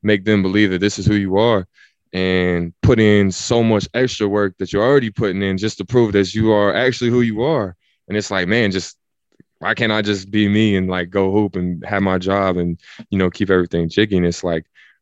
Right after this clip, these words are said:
when you get to this level, that's when the politics of life hit. And that's, like, the politics of, you know, there's a lot of money in this business, and, like,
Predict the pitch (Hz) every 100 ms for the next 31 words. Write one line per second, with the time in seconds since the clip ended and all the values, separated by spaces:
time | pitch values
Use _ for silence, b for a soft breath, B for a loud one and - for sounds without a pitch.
0 | - 92 101 104 107 95 98 92 87 -
1 | _ _ - 90 98 95 92 90 87 _
2 | _ _ _ _ _ _ - 98 104 101
3 | 92 82 98 98 95 - 90 - 80 80
4 | 87 92 85 - 90 85 - 85 87 87
5 | 85 85 82 - 90 87 - 85 85 82
6 | _ b b _ - 85 85 92 85 87
7 | 90 87 87 90 90 87 87 82 87 90
8 | 82 85 85 82 82 78